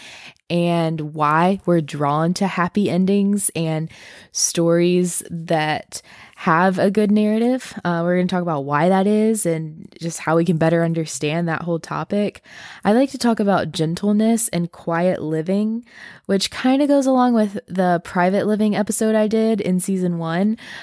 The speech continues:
uh, but it's gonna provide more background on what private living truly is, um, as far as, like,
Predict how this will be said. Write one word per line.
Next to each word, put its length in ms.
uh, 260
but 180
it's 200
gonna 340
provide 420
more 240
background 720
on 580
what 640
private 420
living 320
truly 460
is, 560
um, 320
as 240
far 260
as, 540
like, 200